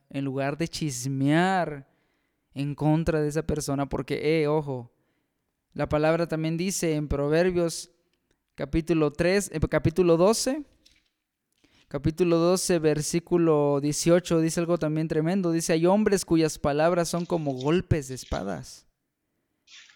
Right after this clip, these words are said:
Dice, "Mas la lengua menti-", perdón, el dieciocho, "Mas la lengua de los sabios", dice, "es medicina."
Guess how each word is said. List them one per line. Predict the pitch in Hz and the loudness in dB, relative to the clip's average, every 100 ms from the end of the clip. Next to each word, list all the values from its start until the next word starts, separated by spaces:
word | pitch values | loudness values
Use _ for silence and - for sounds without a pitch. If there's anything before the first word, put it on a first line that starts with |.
| _ _ _ - | _ _ _ -6
Dice, | 156 160 185 180 - - _ - - - - | -2 0 0 0 -6 -20 _ -20 -20 -18 -10
"Mas | 151 160 156 | 0 0 0
la | 156 156 | 0 2
lengua | 160 196 208 | 2 2 2
menti-", | 196 170 160 - - - - _ | 0 0 -4 -8 -10 -14 -18 _
perdón, | 151 139 151 170 - _ _ - _ | -4 -2 -4 -6 -14 _ _ -20 _
el | - 143 156 170 175 175 175 180 196 - _ - - | -6 -2 2 2 0 0 -4 -6 -12 -20 _ -20 -14
dieciocho, | 147 143 147 143 135 139 135 | -6 -4 0 -2 -2 -8 -6
"Mas | 147 147 | -2 -2
la | 143 | 0
lengua | 143 156 180 175 | 0 0 2 2
de | 170 | 4
los | 156 147 | 2 0
sabios", | - 160 165 151 | 0 0 0 -2
dice, | 160 - 160 | -4 -2 -2
"es | 160 | -2
medicina." | 165 147 139 123 143 131 131 | -4 -2 -2 -2 -4 -4 -8